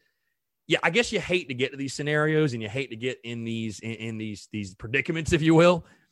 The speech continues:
But every time South Carolina went down, they answered.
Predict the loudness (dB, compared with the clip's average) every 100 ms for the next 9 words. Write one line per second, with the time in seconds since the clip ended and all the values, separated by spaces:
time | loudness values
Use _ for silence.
0 | _ _ _ _ _ _ _ _ _ _
1 | 6 6 4 4 4 4 2 4 6 6
2 | 4 4 4 4 2 2 0 -2 -4 -4
3 | -2 0 -4 -10 -18 _ _ _ _ _
4 | _ 2 4 4 0 -6